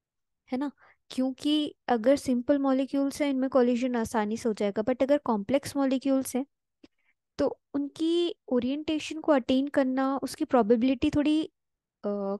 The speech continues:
कम हो जाती है, है ना? तो वहाँ पे स्टीरिक फैक्टर और प्रोबेबिलिटी फैक्टर का इंट्रोडक्शन होता था।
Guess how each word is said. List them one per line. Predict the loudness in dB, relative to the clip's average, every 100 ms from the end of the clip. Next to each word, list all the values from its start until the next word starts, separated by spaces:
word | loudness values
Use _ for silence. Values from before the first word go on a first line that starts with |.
| 0
कम | 2 4
हो | 0
जाती | 0 -6 -6 -6 -4
है, | -4 -6
है |
ना? | -6 -8 -16 -18 -18 _
तो | 4
वहाँ | 4 4
पे | 2
स्टीरिक | 2 0 0 0
फैक्टर | -2 0 2 2
और | 2
प्रोबेबिलिटी | 2 4 4 2 0 -2
फैक्टर | -4 -4 -8
का | -4 -4
इंट्रोडक्शन | -2 -4 -6 -4 0 2
होता | 4 4
था। | 4 0